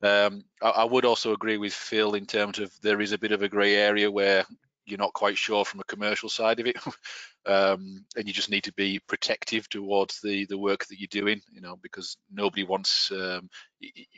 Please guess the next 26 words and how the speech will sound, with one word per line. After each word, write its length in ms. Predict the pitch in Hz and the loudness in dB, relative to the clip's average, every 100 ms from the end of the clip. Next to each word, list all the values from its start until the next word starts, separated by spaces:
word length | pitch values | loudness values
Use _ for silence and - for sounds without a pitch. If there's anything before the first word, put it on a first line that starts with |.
| _ | _
when 120 | 101 104 | -6 0
you're 220 | 107 107 | 4 2
putting 260 | - 101 | 0 -6
the 80 | 95 | -4
work 340 | 95 101 92 107 | 0 2 2 -4
in 80 | 95 | -10
to 100 | 95 | -10
develop 400 | 95 92 95 - | -4 0 0 -2
the 100 | 95 | -4
innovation, 560 | 92 87 95 92 87 | -2 0 2 0 -4
then 140 | 92 92 | -8 -8
you, 180 | 90 - | -10 -12
you 100 | 92 | -10
know, 80 | 90 | -10
you 140 | 87 | -6
want 140 | 95 90 | -6 -6
the 60 | |
prizes 440 | - 107 107 - 90 | -2 2 2 0 -6
at 60 | |
the 100 | 95 | -4
end 140 | 98 85 | -4 -6
of 80 | |
it 80 | 76 | -12
as 100 | 90 | -10
well. 160 | 92 87 | -10 -10
So 180 | - 87 | -12 -14